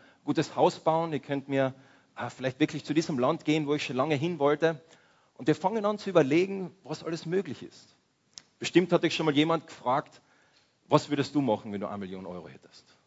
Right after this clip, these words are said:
Vielleicht würdest du dir heute einen Tesla kaufen.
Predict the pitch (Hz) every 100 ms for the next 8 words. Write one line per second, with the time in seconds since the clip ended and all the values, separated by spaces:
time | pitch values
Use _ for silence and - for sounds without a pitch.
0 | _ _ _ _ _ _ _ _ _ _
1 | - 101 113 101 110 107 117 117 - 135
2 | 139 139 117 135 139 143